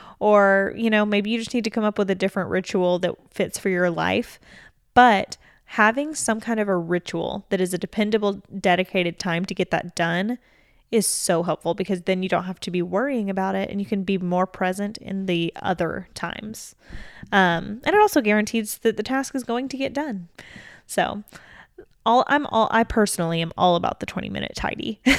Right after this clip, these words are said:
<laughs> Big fan of it. All right, friends, I am going to kind of wrap it up here. I just want this to serve as a reminder, um, not of all the things that you need to get done, because there is no way that you can accomplish all of this stuff in a short amount of time.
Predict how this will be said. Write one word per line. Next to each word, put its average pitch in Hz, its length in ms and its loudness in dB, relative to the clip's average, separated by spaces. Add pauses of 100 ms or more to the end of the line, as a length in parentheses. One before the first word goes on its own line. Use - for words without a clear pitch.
(240)
<laughs> - 420 -12
Big 247 220 8
fan 190 240 0
of - 120 -4
it. - 220 -6 (360)
All 233 120 0
right, 220 200 2
friends, 233 440 0
I 214 120 2
am 254 140 2
going 359 300 -2
to 262 420 0
kind 254 220 -2
of 262 120 -4
wrap 214 280 4
it 214 80 4
up 196 180 2
here. 185 460 2 (340)
I 240 100 2
just 453 220 0
want 220 300 0
this 226 220 2
to 214 420 2
serve 226 320 6
as 247 160 6
a 214 100 4
reminder, 196 800 2 (420)
um, 202 460 6
not 208 220 2
of 269 140 2
all 220 160 4
the 214 100 2
things 202 300 -2
that 180 80 2
you 185 100 0
need 180 220 -2
to 202 40 -2
get 170 220 -2
done, 165 300 -2
because 190 680 0
there 226 220 4
is 233 160 2
no 220 160 2
way 202 180 4
that 202 80 0
you - 100 -6
can 196 140 0
accomplish 190 460 0
all 180 180 4
of 175 60 -4
this 180 180 0
stuff 175 380 0
in 175 80 -6
a 175 40 -4
short 185 220 0
amount 175 180 -2
of 185 120 -6
time. 214 480 2